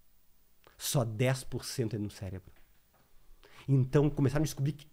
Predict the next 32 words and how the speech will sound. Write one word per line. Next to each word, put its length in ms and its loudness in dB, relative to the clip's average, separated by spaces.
todo 400 6
o 80 6
equilíbrio 720 4
do 140 4
nosso 420 4
corpo 600 4
tem 240 8
a 80 8
ver 240 4
com 180 2
esse 200 4
planeta 440 6
dentro 220 4
da 80 4
gente 260 4
aí. 160 0
Aí 160 6
começaram 340 6
a 40 8
ver 100 2
que 100 0
pessoas 460 4
obesas 680 6
tinham 300 6
a 60 8
flora 240 6
do 80 2
intestino 280 2
diferente 280 2
de 60 -2
pessoa 240 0
magra. 380 4